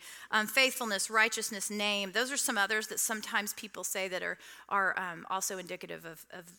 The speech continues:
this idea of God's word. But I want you to understand the power of it. I want you to see that when the psalmist is talking about God's word, he doesn't just mention it real quickly. He gives us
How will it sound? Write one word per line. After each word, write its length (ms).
this 340
idea 460
of 100
God's 280
word. 240
But 180
I 60
want 240
you 80
to 160
understand 480
the 60
power 680
of 180
it. 180
I 80
want 220
you 80
to 80
see 360
that 180
when 180
the 80
psalmist 480
is 100
talking 320
about 220
God's 220
word, 120
he 60
doesn't 280
just 180
mention 340
it 100
real 140
quickly. 360
He 200
gives 240
us 160